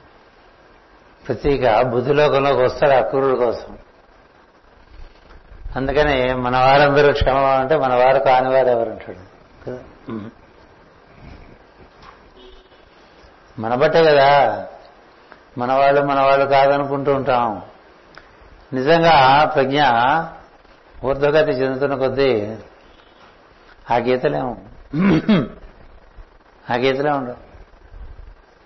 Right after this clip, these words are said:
గీతలు ఎక్కడున్నాయో మనోలోకంలో ఉంటాయి, కాస్తో కూస్తో బుద్ధి లోకంలో ఉంటాయి, ఆనందమయ లోకంలో గీతలు ఉండవు.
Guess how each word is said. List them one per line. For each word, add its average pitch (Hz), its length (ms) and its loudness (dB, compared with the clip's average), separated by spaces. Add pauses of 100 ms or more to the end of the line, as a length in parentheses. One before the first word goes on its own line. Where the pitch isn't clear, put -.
(1300)
గీతలు 151 320 0
ఎక్కడున్నాయో 160 460 2
మనోలోకంలో 151 720 2
ఉంటాయి, 127 420 -4 (1400)
కాస్తో 147 420 2
కూస్తో 156 400 0
బుద్ధి 143 260 -2
లోకంలో 156 440 2
ఉంటాయి, 117 360 -4 (1300)
ఆనందమయ 143 400 0
లోకంలో 131 380 -2
గీతలు 123 320 -2
ఉండవు. 104 220 -6